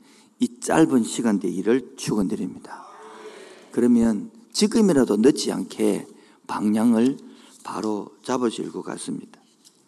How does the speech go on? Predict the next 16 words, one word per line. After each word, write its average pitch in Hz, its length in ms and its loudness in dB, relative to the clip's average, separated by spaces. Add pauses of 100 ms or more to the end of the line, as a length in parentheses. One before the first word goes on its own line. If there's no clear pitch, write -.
(500)
우리 127 160 6
모두는 165 600 4
다 156 440 -4 (520)
행복하게 160 640 0
살기를 117 440 -2
원합니다. - 560 -8 (440)
다 196 480 -4
누구나 233 600 -2 (300)
기쁨을 190 480 -4
누리고 147 640 -4 (140)
살아가기를 117 540 -8
원합니다. - 560 -18 (880)
누구도 220 560 2
불행하기를 208 600 6
원치 104 300 -4
않습니다. - 600 -2